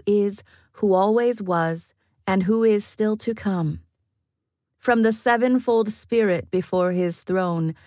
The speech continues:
and from Jesus Christ. He is the faithful witness to these things, the first to rise from the dead, and the ruler of all the kings of the world.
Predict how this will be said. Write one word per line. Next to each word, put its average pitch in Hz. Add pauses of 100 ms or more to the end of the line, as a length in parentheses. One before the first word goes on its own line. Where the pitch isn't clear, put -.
(220)
and 190
from 185
Jesus 170
Christ. 151 (880)
He 220
is 175
the 170
faithful 170
witness 160
to 170
these 160
things, 160 (340)
the 190
first 214
to 208
rise 175
from 180
the 165
dead, 160 (300)
and 202
the 190
ruler 208
of 175
all 214
the 202
kings 190
of 165
the 165
world. 160